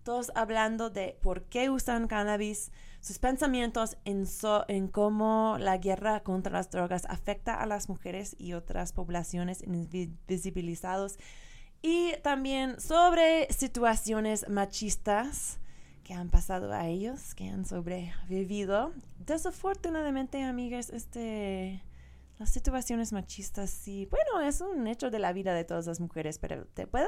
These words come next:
decir, si pasas mucho tiempo en la escena canábica, es algo que tú vas a ver. Comportamiento muy feo de los hombres. Em, ojalá que este documental hubiera existido cuando yo estaba en los primeros años de mi carrera, porque,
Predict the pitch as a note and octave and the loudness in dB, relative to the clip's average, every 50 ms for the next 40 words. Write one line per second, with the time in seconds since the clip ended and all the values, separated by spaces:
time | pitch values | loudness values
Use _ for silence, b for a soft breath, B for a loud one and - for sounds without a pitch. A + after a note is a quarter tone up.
0 | C5 A4+ B3+ - - G3+ G3 F#3+ - - F#3 F3 E3+ E3 - - - - C#4+ F4 | 2 0 -2 -2 -2 -4 -4 -4 -6 -6 -6 -6 -6 -6 -6 -6 -4 -4 -4 -4
1 | F4 - C#4 B3+ B3 - A3+ - A#3 A#3 A#3 - B3 A#3 G#3+ F#3+ F3 F3 - F3+ | -4 -6 -6 -8 -8 -8 -6 -4 -4 -4 -2 -2 -4 -2 -2 -2 -4 -4 -4 -6
2 | F#3 F#3 - F3+ F3 E3+ E3+ F3 E3+ F3+ F3+ - - - - F4 - - - - | -6 -4 -4 -2 -2 -2 -2 -2 -4 -6 -6 -4 -2 -2 -2 -2 -4 -4 -2 0
3 | A3 A#3+ B3 A#3+ A#3 A#3 A3+ - E3+ F#3 - - C#4+ D4 C#4+ C#4 A#3+ A3+ G3+ F#3 | 0 0 0 0 -2 -2 -2 -4 -6 -6 -6 -2 2 4 4 4 6 6 6 6
4 | F3+ F3+ F3+ F3 B B B B B B B B B B B - G#3 G#3 G3+ G#3 | 6 4 4 0 B B B B B B B B B B B -8 -4 -2 -2 0
5 | A3 - A3+ A#3 G#3+ G#3 G3 G3 G3 F#3 F3+ F#3 - F3+ F3 F3 E3+ D#3 D#3 D#3 | 0 0 0 0 -2 -2 -2 -2 -2 -2 -2 -2 0 0 2 2 2 0 -2 -2
6 | E3+ G3 G3 G#3 G3+ G3+ G3+ G3+ - - - - - - - - - - - - | 0 -2 0 0 0 0 0 -2 -6 -10 -14 -16 -16 -14 -14 -14 -14 -14 -14 -16
7 | - - - - - - G3+ F#3 F3 E3+ E3+ E3+ E3 E3 D#3+ E3 E3 F3 B B | -16 -16 -16 -16 -10 -6 -4 -2 -2 0 -2 -2 -2 -4 -4 -6 -8 -10 B B
8 | B B B B B B - - - - - - - A3 G#3+ - - - G#3 G3 | B B B B B B -10 -10 -12 -14 -6 0 2 2 2 2 4 4 6 6
9 | G3 G#3 G#3 G#3 G#3+ A#3 B3 - - A3 F#3+ F#3 F#3+ - G3 F#3+ F#3 F#3 F#3 G3 | 6 8 8 6 6 4 2 -2 -2 0 0 0 2 0 0 0 0 -2 -2 -2
10 | F#3+ F#3 F#3 F#3 F#3 F3 F#3 F#3 - F3+ F3 F3+ E3+ E3 E3+ - - - E3+ - | -2 -2 -2 0 0 0 0 0 -2 -4 -2 -2 0 0 0 0 -2 -2 -4 -4
11 | F3 E3 - - F#3 F3 F3 E3+ - E3+ E3 E3 D#3+ F3 F3 F3 G3+ G#3 A3+ A#3 | -4 -6 -6 -2 -2 0 0 0 -2 -4 -4 -4 -4 -2 0 2 4 6 6 6
12 | A3+ A#3+ - - G#3 G#3+ G#3 G#3+ G#3+ A3 G#3 F#3+ F3 E3 - - F#3 F#3 F#3 F#3 | 4 2 2 2 0 2 2 2 2 0 0 -2 -4 -4 -4 -4 -4 -2 0 0
13 | F3+ G3 - - - F#3 F#3 G3 F#3 - E3+ F3+ F3+ F#3+ G#3+ G#3 - G#3 F#3+ F#3 | -2 -2 -2 -2 -2 -2 -2 -4 -4 -2 0 0 0 0 0 0 2 2 2 2
14 | F#3 F3+ F#3 F#3 - F#3 E3+ - - F#3 E3+ E3 D#3+ D#3+ E3 | 2 2 0 0 -2 -6 -8 -6 -6 -6 -4 -4 -4 -6 -8